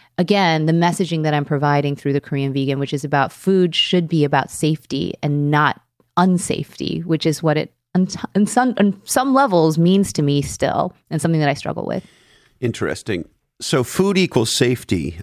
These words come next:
Speaker 2: Um, you've said that a couple times. And, uh, you talk, of course, very openly about, um, your life and about your family history. And one of the, I think one of the reasons for your success is you are a new category.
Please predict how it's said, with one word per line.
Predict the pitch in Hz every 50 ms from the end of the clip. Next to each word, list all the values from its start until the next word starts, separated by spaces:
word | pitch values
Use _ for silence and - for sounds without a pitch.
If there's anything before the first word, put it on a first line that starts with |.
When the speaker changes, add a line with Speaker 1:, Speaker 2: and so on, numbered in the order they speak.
| -
Speaker 2:
Um, | - 101 98 95 95 95 92 87 85 85 85 87 - _ _ _ _ _ _ _ _ _ _ -
you've | 113 95
said | - - 113 107 101
that | 107 92 95
a | -
couple | - 113 98 - 107 104
times. | - 95 80 76 80 73 55 - - - - _ _ _ _ _ _ _ _ _ _ -
And, | 113 113 113 113 110 113 113 110 120 - -
uh, | 107 104 101 101 104 110 -
you | - 113 117
talk, | - - 120 107 - -
of | 101 -
course, | - - 110 98 -
very | 90 101 104 101 92
openly | 95 110 95 - 95 92 92 92 90 87
about, | 85 82 85 85 90 90 85 - _ -
um, | 92 82 78 76 73 76 73 -
your | - 95 95 82
life | 90 117 156 180 196 - - - - _ _ _ _ _ _ _ _ _ _ _
and | 98 101
about | 98 98 101 95
your | 101 98
family | - - 127 127 131 131 110 92
history. | 87 73 67 - - 80 76 73 - -
And | 98 101 104 104
one | 101 113 123 127
of | 131 120 101 92
the, | 104 101 98 90 90 95 - - _ _ _ _ _ _ _ _ _ _ -
I | 123 131 139
think | - - 110 104 104
one | 101 101
of | 95
the | 95 95
reasons | 98 104 107 90 92 90 85
for | - - 87
your | 76 58
success | - - 69 69 - - - 110 107 82 69 - - - - - - _ _ _ _ _ _ _ _ _
is | - 113 107 104 98 92
you | 110 120 117
are | 107 101 101 101
a | 101 95
new | 98 95 87
category. | - - 147 143 147 135 127 92 82 73 - - - - -